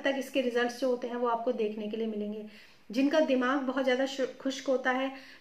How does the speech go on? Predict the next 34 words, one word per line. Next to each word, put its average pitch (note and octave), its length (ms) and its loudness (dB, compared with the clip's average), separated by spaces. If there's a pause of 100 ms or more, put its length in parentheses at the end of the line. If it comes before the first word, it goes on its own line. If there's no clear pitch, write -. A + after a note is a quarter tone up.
(100)
जिनको C#4 500 2
सोचते C4 520 2
बहुत C4 300 2
ज़्यादा B3 260 4
हैं B3 360 -2 (240)
और A#3+ 240 0
नींद C#4+ 340 8
की F4 80 8
समस्या C4+ 480 2
भी C4+ 140 2
उनके C4 220 2
अंदर B3+ 220 2
होती A#3+ 240 0
है, B3+ 60 2
उनके C4 340 0
लिए E4 140 6
भी E4 80 4
बहुत B3+ 300 0
अच्छा B3+ 220 -2
है C4 100 2
कि C4+ 120 -2
अगर B3 240 2
वो C4+ 120 0
नाक A#3 380 2
से, - 380 -4 (120)
अपने B3 240 -4
नाक A#3 240 0
से B3+ 120 -2
दो A#3 180 -2
दो B3+ 120 4
बूंद B3+ 220 -2
तेल B3 360 0
जो A#3+ 120 2
है A#3 240 -4